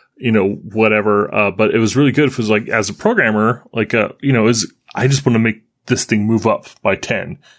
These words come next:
And so it gave me easy ways to do that. When I, um, mess with things like Unity, sometimes it would be kinda hard 'cause it was so advanced. Like,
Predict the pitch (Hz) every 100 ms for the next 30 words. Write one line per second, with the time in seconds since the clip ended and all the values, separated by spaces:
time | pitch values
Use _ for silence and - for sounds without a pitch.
0 | _ - - 135 127 - 131 101 92 135
1 | - - 120 110 110 117 107 107 104 101
2 | 107 101 95 - - - - 123 117 -
3 | 123 117 117 131 127 139 117 107 135 165
4 | 120 101 - 107 104 101 104 98 101 110
5 | 98 - 131 107 123 101 101 107 98 -
6 | - - - - 135 123 117 120 101 -
7 | 107 95